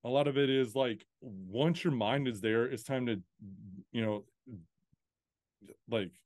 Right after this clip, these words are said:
you know, just jump on that train, um, and not let it go by, you know, another time, you know, l-, let a whole, you know, another, you know, year, um, you pass by, because it's, I mean, it happens like that,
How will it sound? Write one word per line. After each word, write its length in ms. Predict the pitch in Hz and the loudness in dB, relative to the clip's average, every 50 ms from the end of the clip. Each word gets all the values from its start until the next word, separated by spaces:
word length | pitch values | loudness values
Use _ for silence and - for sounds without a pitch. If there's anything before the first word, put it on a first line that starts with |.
| _ _ | _ _
you 100 | - 113 | -4 -2
know, 120 | 107 104 101 | 0 0 -2
just 320 | 98 - 110 104 - - | -2 -4 -6 -6 -6 -12
jump 260 | - - 120 117 117 135 | -4 0 0 0 2 0
on 140 | 127 110 104 | 0 0 0
that 180 | 95 90 90 | -2 -6 -8
train, 520 | - - - 117 120 117 92 85 80 82 - _ | -12 -12 -6 -4 -4 -4 -4 -6 -8 -12 -14 _
um, 260 | - 113 107 101 101 104 | -4 -2 -2 -2 -2 -2
and 180 | 117 110 107 104 | -2 -2 0 2
not 300 | 107 117 127 131 110 110 | 2 2 2 2 0 0
let 160 | 101 117 123 120 | 0 0 0 0
it 100 | 117 107 | 0 0
go 160 | 107 110 104 | 2 0 2
by, 540 | 95 92 101 104 107 104 92 90 87 90 - _ | 2 2 2 4 4 2 2 0 -2 -6 -8 _
you 120 | 107 110 | -6 -4
know, 120 | 101 95 95 | -2 -2 -2
another 380 | 104 104 101 101 101 104 101 | -2 -2 -2 0 0 0 -2
time, 440 | 92 - 107 95 90 85 80 80 - _ _ | -2 -2 -4 -4 -4 -6 -8 -12 -16 _ _
you 160 | 117 113 107 | -6 -4 -4
know, 320 | 90 82 85 87 90 92 - | -4 -4 -6 -6 -6 -8 -10
l-, 560 | - 104 92 92 95 98 - _ _ - 120 104 92 87 | -12 -10 -8 -8 -8 -10 -10 _ _ -16 -14 -14 -14 -8
let 220 | 90 98 117 120 117 | 0 2 2 2 2
a 60 | 101 | -2
whole, 340 | 95 - - 123 127 131 123 | -6 -4 0 2 4 4 4
you 100 | 117 117 | 4 2
know, 60 | 123 | 0
another, 340 | 113 107 113 104 113 107 104 101 90 87 90 - _ _ _ _ _ _ _ _ _ _ _ | 0 0 0 0 0 -2 -2 -2 -6 -10 -14 -20 _ _ _ _ _ _ _ _ _ _ _
you 80 | - 113 | -4 -2
know, 120 | 107 104 | 0 0
year, 500 | 101 98 113 123 123 101 92 95 98 - _ _ _ _ _ _ _ _ _ _ _ _ _ _ _ _ _ _ _ _ _ _ _ _ _ _ _ _ - - | 0 2 4 4 4 4 2 0 -2 -6 _ _ _ _ _ _ _ _ _ _ _ _ _ _ _ _ _ _ _ _ _ _ _ _ _ _ _ _ -12 -6
um, 300 | 104 98 98 95 92 90 92 | -4 -2 -2 -2 -4 -4 -6
you 80 | 104 | -8
pass 280 | 90 113 117 107 104 - | -2 0 0 0 0 2
by, 220 | - 117 117 113 | 0 2 2 2
because 420 | 104 95 - 117 110 104 95 87 - - | 0 0 -2 0 0 0 0 -2 -8 -4
it's, 380 | 127 123 127 107 - - - _ _ _ - | -2 -2 -2 -2 -4 -14 -20 _ _ _ -2
I 60 | 117 | -2
mean, 140 | 117 110 95 | 0 0 0
it 40 | |
happens 300 | 95 135 156 156 147 110 | 2 0 2 2 0 0
like 160 | 104 95 92 - | 0 -4 0 2
that, 260 | 107 98 85 82 | 2 2 2 -2